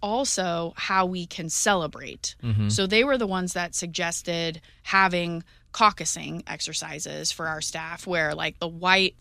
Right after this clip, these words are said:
Speaker 1: folks come together and learn and, and figure out how to do better and think about how we're, you know, how we sh-, have implicit bias and microaggressions and all of those things,
Speaker 2: Mm-hmm.
Speaker 1: learning about that.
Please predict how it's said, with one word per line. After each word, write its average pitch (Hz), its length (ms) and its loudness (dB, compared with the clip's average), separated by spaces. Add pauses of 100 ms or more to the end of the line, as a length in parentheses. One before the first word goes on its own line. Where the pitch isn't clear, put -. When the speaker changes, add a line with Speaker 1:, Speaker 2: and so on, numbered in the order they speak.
Speaker 1:
folks - 580 0 (600)
come 180 240 2
together 170 500 -2
and 196 260 -2
learn 175 480 -2
and, 165 360 -6
and 165 180 -8
figure 175 240 -6
out 170 120 -4
how 180 160 -2
to 180 80 0
do 185 140 -2
better 170 580 -2
and 165 300 -4
think 175 200 -6
about 165 240 -4
how 175 200 -4
we're, 170 380 -4 (500)
you 185 140 -2
know, 160 260 -2 (200)
how 180 260 -2
we 175 440 -4 (320)
sh-, - 140 -2
have 180 240 0
implicit 180 400 -4
bias 165 340 0
and 165 100 -4
microaggressions 160 800 -4
and 160 100 -4
all 180 220 2
of 185 80 0
those 165 200 0
things, 156 320 -6
Speaker 2:
Mm-hmm. 95 260 -6
Speaker 1:
learning 202 260 4
about 175 260 2
that. 170 400 4